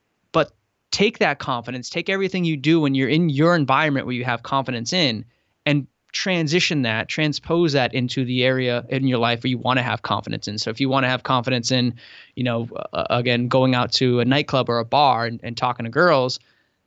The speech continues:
you have to have that same demeanor. You have to have that playful, um, fun, you know, cracking jokes demeanor and, and great body language and, and h-,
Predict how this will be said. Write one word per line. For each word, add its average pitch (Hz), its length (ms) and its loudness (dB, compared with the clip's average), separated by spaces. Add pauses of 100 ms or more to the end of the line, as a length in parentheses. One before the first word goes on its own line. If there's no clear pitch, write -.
(160)
you 170 160 2
have 175 300 0
to 170 100 -10
have 147 340 -6
that 127 180 -8
same 156 460 -6
demeanor. 135 400 -2
You 131 140 -2
have 139 160 -4
to 147 80 -8
have 139 240 -2
that 135 260 -2
playful, 143 640 -2 (360)
um, 127 420 0
fun, 143 720 0 (160)
you 139 100 -8
know, 123 120 -4
cracking 147 420 -2
jokes 151 320 -2
demeanor 143 480 -2
and, 123 160 -6
and 123 160 -6
great 147 260 -2
body 147 280 4
language 127 500 -2
and, 120 180 -6
and 123 200 -4
h-, 127 100 -8